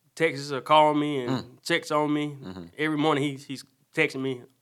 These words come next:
Speaker 1: "I love you," or, "What you doing?" Uh, you know, it's, he'll text me anything.
Speaker 2: Wow. Every morning you, you get that?
Speaker 1: Just about
Speaker 2: That's,
Speaker 1: every
Speaker 2: that's
Speaker 1: morning.
Speaker 2: nice, man.
Speaker 1: Yeah, just about every morning,
Speaker 2: Mm-hmm.
Speaker 1: you know.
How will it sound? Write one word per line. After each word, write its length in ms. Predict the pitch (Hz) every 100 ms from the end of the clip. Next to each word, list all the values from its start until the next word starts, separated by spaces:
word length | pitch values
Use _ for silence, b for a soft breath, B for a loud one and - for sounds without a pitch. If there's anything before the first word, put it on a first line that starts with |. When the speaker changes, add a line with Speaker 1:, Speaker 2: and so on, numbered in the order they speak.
| _ -
Speaker 1:
"I 60 |
love 320 | 104 151 139
you," 180 | 139 143
or, 60 | 131
"What 160 | 139
you 80 | 135
doing?" 420 | 127 131 135 135
Uh, 220 | 117 101 92 -
you 100 | -
know, 100 | 139 131
it's, 180 | 131 -
he'll 140 | 151 160
text 220 | 160 139
me 100 | 139
anything. 400 | 143 - 95 - _
Speaker 2:
Wow. 160 | 78 -
Every 220 | 135 220
morning 260 | 254 302 277
you, 80 | - -
you 100 | 269
get 160 | 302 302
that? 200 | 294 135
Speaker 1:
Just 200 | 208 233
about 220 | 214 208
Speaker 2:
That's, 80 | 202
Speaker 1:
every 100 | 185
Speaker 2:
that's 80 |
Speaker 1:
morning. 200 | 196 135
Speaker 2:
nice, 300 | 101 98 85
man. 240 | 82 87 95
Speaker 1:
Yeah, 260 | 151 127 123
just 160 | 147
about 180 | 151 143
every 160 | 147 135
morning, 320 | 139 143 120
Speaker 2:
Mm-hmm. 220 | 95 92
Speaker 1:
you 60 | 135
know. 240 | 120 120